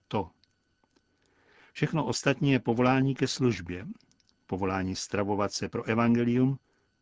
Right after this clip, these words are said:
protože je to jediné dobro života, povolání sloužit Ježíšovi, protože je jediná naše naděje, a povolání hlásat světu, že je jediným spasitelem. Také kardinálát slouží tomuto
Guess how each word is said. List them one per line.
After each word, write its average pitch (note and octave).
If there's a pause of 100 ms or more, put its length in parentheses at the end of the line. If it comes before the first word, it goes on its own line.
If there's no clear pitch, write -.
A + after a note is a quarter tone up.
(160)
protože G#2
je G#2
to G2
jediné G#2
dobro F#2+
života, A2+ (840)
povolání D3+
sloužit A2+
Ježíšovi, A#2+ (720)
protože G#2
je G2+
jediná A2+
naše G#2+
naděje, A2+ (840)
a A2+
povolání D#3
hlásat B2
světu, C3
že C#3
je C3
jediným B2
spasitelem. F#2+ (1160)
Také G2+
kardinálát G2
slouží G2
tomuto G2